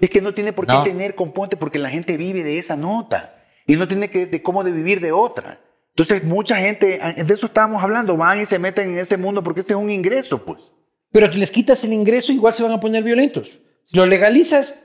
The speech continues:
Speaker 3: o tienen que ponerse de repartidor de, este, eh,
Speaker 1: Pero no,
Speaker 3: Coca
Speaker 1: por-
Speaker 3: Express, este,
Speaker 1: Claro.
Speaker 3: pero ellos, su aprendizaje ya fue otro.
Speaker 1: Pero quedarán obsoletos.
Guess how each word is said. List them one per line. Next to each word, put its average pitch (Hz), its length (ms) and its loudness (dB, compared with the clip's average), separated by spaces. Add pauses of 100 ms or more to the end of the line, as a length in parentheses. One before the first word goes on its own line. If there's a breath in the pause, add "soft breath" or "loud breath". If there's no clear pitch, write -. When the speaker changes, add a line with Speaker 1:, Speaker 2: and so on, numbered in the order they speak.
(120)
Speaker 3:
o 165 140 6
tienen 269 220 6
que 226 80 -2
ponerse 220 420 0
de 180 500 0
repartidor 180 800 4
de, 208 580 -2
este, 160 1000 2 (300 loud breath)
eh, 151 640 0 (460)
Speaker 1:
Pero 190 200 4
no, 196 140 0
Speaker 3:
Coca 233 120 8
Speaker 1:
por- 247 100 2
Speaker 3:
Express, 269 520 2 (240)
este, 170 840 2
Speaker 1:
Claro. 185 400 4 (340)
Speaker 3:
pero 185 160 4 (140)
ellos, 247 380 4
su 202 80 2
aprendizaje 175 600 0
ya 202 120 2
fue 175 160 0
otro. 175 400 0 (880)
Speaker 1:
Pero 208 200 4
quedarán 220 300 2
obsoletos. 233 840 -2